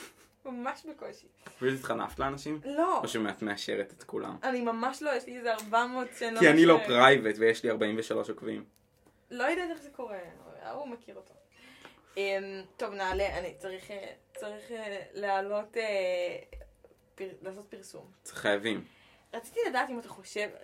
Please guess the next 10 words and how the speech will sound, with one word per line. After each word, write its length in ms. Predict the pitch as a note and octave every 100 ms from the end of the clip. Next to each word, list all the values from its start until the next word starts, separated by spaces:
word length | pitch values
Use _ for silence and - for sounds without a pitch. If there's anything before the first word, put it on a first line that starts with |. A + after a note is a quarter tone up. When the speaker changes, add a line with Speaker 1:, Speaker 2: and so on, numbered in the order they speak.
| - -
Speaker 1:
עלה 240 | F3+ G3+
לי 140 | A3+
איזה, 160 | A3 F3 - - _
היום 260 | - E3 E3+
דיברתי 380 | F#3+ F3 F#3+ G3
עם, 140 | F3+
אה, 140 | E3 C#3+
דניאלה, 420 | - - - A#2 A#2+ - _ _ - _ _ _ - _ _ _
ואמרתי 300 | G#3+ G#3 G#3+
לה 80 | G3